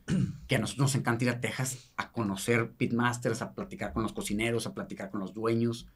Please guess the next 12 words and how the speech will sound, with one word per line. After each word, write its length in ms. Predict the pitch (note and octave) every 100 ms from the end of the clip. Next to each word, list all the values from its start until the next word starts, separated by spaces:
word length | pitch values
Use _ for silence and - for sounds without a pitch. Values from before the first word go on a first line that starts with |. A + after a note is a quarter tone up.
| - - _ -
Y 80 | A2+
ya 120 | -
cuando 320 | B2 A#2+ A#2+ - - _ _ _ - -
te, 300 | A#2 - - - - -
te 120 | B2+
difum-, 360 | A2+ A2+ A#2 A#2
o 60 | A2+
sea, 380 | - G2 E2+ - _ _ -
te 200 | - A2+ G#2 -
ex-, 220 | - - _ _ _ -
expandes 540 | A2+ - A#2 A#2+ B2+
tanto 400 | C#3+ C3 C3+ D3